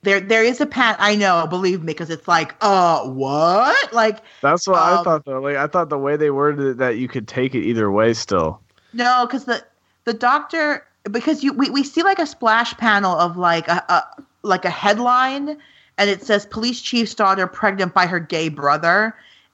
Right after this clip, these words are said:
Speaker 1: And, um, we see him ask the doctor, "Is it true?" Um, th-, and the doctor says, "Without question, on the plus side, he fertilized her eggs under anesthetic." So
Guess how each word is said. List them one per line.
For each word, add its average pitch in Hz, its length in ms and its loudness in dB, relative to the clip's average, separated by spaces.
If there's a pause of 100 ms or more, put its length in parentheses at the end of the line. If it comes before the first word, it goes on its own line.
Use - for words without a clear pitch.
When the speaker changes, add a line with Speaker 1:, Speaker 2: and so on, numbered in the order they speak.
Speaker 1:
And, 170 480 2 (140)
um, 160 440 2 (440)
we 202 160 -4
see 240 240 -2
him 226 160 4
ask 196 260 0
the 196 80 0
doctor, 196 380 0
"Is 190 180 -2
it 175 140 -6
true?" 175 760 2 (540)
Um, 175 380 2
th-, 180 160 -8
and 190 120 -2
the 180 60 -4
doctor 196 320 0
says, 196 320 -2
"Without 208 380 0
question, 165 640 -2
on 180 260 0
the 180 60 0
plus - 520 -2
side, 180 300 2
he 196 80 -6
fertilized 208 640 0
her - 180 -6
eggs 180 360 -2
under 170 340 0
anesthetic." 151 880 -2 (640)
So 202 480 0